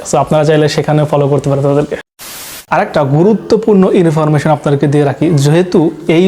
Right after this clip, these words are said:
বইয়ের লেখক এবং লেখিকা দুজনে নিজেরাই ফুড ব্লগার এবং নিজেরাই বিভিন্ন জায়গায় গিয়ে খাবার টেস্ট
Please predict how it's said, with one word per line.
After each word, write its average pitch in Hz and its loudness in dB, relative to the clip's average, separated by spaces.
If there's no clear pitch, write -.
বইয়ের 180 6
লেখক 151 2
এবং 165 2
লেখিকা 139 0
দুজনে 160 2
নিজেরাই 180 4
ফুড 170 0
ব্লগার 135 2
এবং 147 0
নিজেরাই 165 4
বিভিন্ন 165 2
জায়গায় 151 2
গিয়ে 151 0
খাবার 143 0
টেস্ট 147 -2